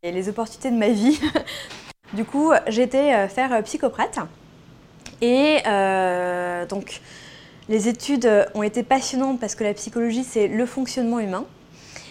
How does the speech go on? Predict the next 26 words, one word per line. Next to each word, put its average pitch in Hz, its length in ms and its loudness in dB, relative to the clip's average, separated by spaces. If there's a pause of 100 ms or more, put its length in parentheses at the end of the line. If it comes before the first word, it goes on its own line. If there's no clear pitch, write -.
(380)
Et 185 260 -2
donc, 185 200 -6
du 185 80 -8
coup, - 140 -8
j'ai 214 100 0
adoré 202 480 0
étudier 208 440 -2
comment 214 440 -4
grandit 196 380 -4
un 202 120 -6
bébé, 196 560 2
tout - 60 -16
ce - 80 -14
qu'il 196 180 -4
apprend 214 560 -4
jusqu'à 196 320 -6
être 202 240 -2
un 202 80 -6
adulte, 196 400 -4
et 202 60 -6
puis 202 140 -4
après, 185 200 -8
comment 208 220 -8
on - 20 -6
devient 196 240 -4
névrosé, 190 500 -2